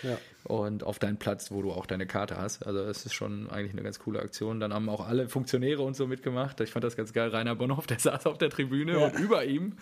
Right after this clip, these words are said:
Speaker 2: prangte ja dann, äh, auch noch sein gedrucktes Konterfei, wo dann Wolf Christoph Fuß sich nicht den Spruch nehmen ließ, ähm, Liebe Zuschauer,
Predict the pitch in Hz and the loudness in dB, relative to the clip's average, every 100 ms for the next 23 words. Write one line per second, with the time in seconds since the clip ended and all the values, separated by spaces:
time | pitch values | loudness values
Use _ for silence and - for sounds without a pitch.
0 | - - - 165 170 220 151 147 147 147 | -16 -12 2 4 4 2 4 4 2 0
1 | 147 139 139 143 135 - 156 139 135 131 | 0 2 2 2 2 2 2 2 4 2
2 | 147 139 - - - 131 127 147 151 - | 2 -4 -8 -16 -2 2 2 2 -2 2
3 | 147 170 135 - 123 143 127 131 127 127 | 2 4 2 4 2 4 2 2 2 0
4 | - - - - 117 135 - 139 127 120 | -8 -14 -14 -2 2 2 0 0 0 0
5 | 127 143 123 120 131 - - 120 117 113 | 0 0 0 0 -2 -4 -6 -2 0 -2
6 | - - 117 117 120 113 107 113 117 - | -4 -4 -4 0 0 0 0 0 -2 -4
7 | 104 104 104 107 107 104 110 104 107 107 | -2 -2 -2 -2 -2 -4 -6 -2 0 0
8 | 98 | 0